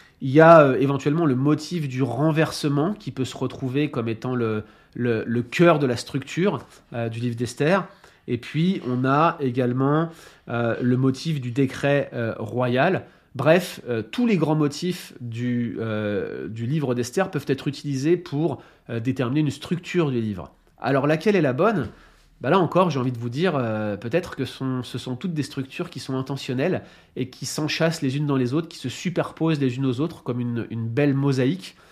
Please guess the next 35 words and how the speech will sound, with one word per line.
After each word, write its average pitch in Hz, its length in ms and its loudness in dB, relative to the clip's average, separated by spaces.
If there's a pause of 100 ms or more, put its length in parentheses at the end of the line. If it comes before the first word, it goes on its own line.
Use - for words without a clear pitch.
(280)
Je - 60 -20
vous 123 60 -4
l'ai 143 100 2
dit, 208 140 2
hein, 175 120 6
la 147 100 2
composition 131 520 -4
d'Esther 139 400 0
est 113 140 -2
très 180 420 0
élaborée. 143 540 2 (460)
Il 143 80 -4
suffit 165 220 -4
de 160 60 2
regarder 143 280 2
chacune 196 400 -2
des 160 80 -2
structures 160 420 -6
qui 143 120 -10
sont 131 180 -8
proposées 143 680 -2 (480)
pour 131 220 0
être, 151 220 0
euh, 123 200 0
relativement 143 800 -2
émerveillé. 127 760 -2 (240)
Je 120 100 -10
vais 131 80 -2
terminer 147 360 0
en 151 100 2
vous 123 160 -2
en 131 60 0
montrant 131 320 -2
une 139 100 0
seule. 147 400 -2